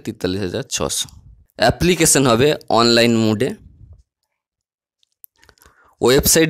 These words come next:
দেওয়া আছে তিনটা, ব্লু কালার করা আছে। এবার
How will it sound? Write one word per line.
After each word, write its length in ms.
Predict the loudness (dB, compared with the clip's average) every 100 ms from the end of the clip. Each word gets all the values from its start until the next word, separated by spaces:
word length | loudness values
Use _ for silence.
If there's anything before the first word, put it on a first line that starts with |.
| 2
দেওয়া 160 | 4 2
আছে 120 | 0 0
তিনটা, 320 | 0 0 0 -4 -8 -10
ব্লু 180 | -2 0 2
কালার 220 | 0 0 0
করা 160 | 0 0
আছে। 180 | -2 -6 -12 -16 _ _ _ _ _ _ _ _ _ _ _ _ _ _ _ _ _ _ _ _ _ _ _ _ _ _ _ _ _ _ _ _ -20 -20 _ _ _ _ _ _ _ _ -20 -12 -2 2
এবার 220 | 2